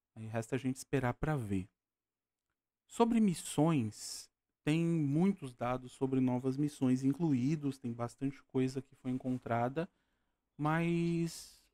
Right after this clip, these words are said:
uma ressalva interessante são algumas missões de Bounty Hunter, onde o player vai ter que, além de matar o pirata, recuperar o corpo, e a missão só é concluída e a recompensa paga quando ele trouxer esse corpo de volta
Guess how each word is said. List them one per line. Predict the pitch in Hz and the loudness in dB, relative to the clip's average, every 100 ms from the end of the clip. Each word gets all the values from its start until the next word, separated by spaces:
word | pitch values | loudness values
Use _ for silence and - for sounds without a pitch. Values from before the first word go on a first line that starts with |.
| - | -2
uma | 185 | 2
ressalva | 202 214 - 156 156 | 2 2 4 4 2
interessante | 160 170 160 - 175 180 | -2 0 0 0 0 0
são | - 185 | 0 0
algumas | 165 170 196 | 0 2 0
missões | 180 175 - 175 | 0 -2 0 -2
de | 170 | 0
Bounty | 165 175 - | 0 0 0
Hunter, | 202 131 131 135 160 190 _ _ _ _ | 0 2 4 2 0 -6 _ _ _ _
onde | 143 147 147 147 | 2 4 4 4
o | 170 | 0
player | - 135 131 127 127 120 - | 2 2 4 4 2 -2 -6
vai | 135 131 | -2 0
ter | 135 135 | 4 2
que, | 135 - 135 131 127 | 2 0 4 4 4
além | - 135 135 156 | 2 2 2 0
de | 160 143 | -4 -6
matar | 135 139 131 - 123 123 | -2 2 0 0 0 2
o | 123 | 0
pirata, | 135 123 120 131 139 | 0 4 4 2 -2
recuperar | 147 - 143 135 151 | -2 0 0 2 2
o | 190 | 0
corpo, | - 135 147 - 220 - _ _ _ | -2 2 2 0 -6 -6 _ _ _
e | - 151 | -4 0
a | 156 | 2
missão | 180 202 - 160 | 2 0 0 -2
só | 165 - 156 | -2 0 0
é | |
concluída | 165 170 170 170 139 143 160 175 | 0 -4 0 2 4 2 2 2
e | 160 | 2
a | |
recompensa | 143 143 143 139 135 131 | 2 2 0 2 0 0
paga | 160 - 139 151 170 | -4 2 2 2 -2
quando | 165 156 | -2 -2
ele | 160 175 | -2 -2
trouxer | - 220 190 - 175 220 | 0 0 -2 -2 -2 0
esse | 240 226 | -4 -6
corpo | - 160 175 180 | -2 -2 0 -4
de | 165 | -4
volta | 131 123 151 - | 0 2 2 -2